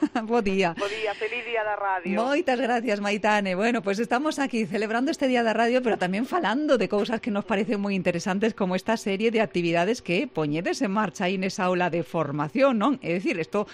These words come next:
Speaker 1: non é a primeira que facedes, evidentemente, pero bueno, este mes de febreiro ven cargadiño, non? Contanos.
Speaker 2: Sí, nós todos os meses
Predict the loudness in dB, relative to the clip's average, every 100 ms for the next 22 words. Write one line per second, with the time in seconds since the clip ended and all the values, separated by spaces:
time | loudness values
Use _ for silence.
0 | -10 -4 -2 -2 -2 0 2 2 0 -4
1 | -4 2 2 2 -2 -4 -4 -2 0 0
2 | 0 2 2 2 0 0 0 -2 -2 -2
3 | 0 2 2 2 0 0 0 0 0 0
4 | 0 0 0 0 0 0 -4 -8 -14 -10
5 | -6 -4 -4 -4 -6 -4 -8 -6 -8